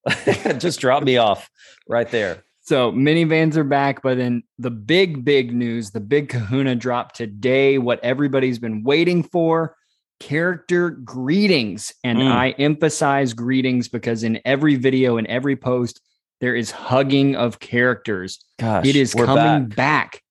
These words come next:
Speaker 1: Yeah.
Speaker 2: Disney parks, Disney resorts, Disney Cruise Line, Aulani,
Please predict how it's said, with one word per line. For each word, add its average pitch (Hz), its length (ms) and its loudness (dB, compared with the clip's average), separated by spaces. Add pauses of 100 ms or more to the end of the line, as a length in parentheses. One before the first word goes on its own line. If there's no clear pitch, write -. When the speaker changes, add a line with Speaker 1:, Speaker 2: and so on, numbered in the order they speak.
(100)
Speaker 1:
Yeah. 104 180 -4
Speaker 2:
Disney 147 300 2
parks, 127 440 -2
Disney 147 320 -2
resorts, 123 540 -2
Disney 151 440 0
Cruise 131 380 -2
Line, 117 340 -6 (100)
Aulani, 127 640 2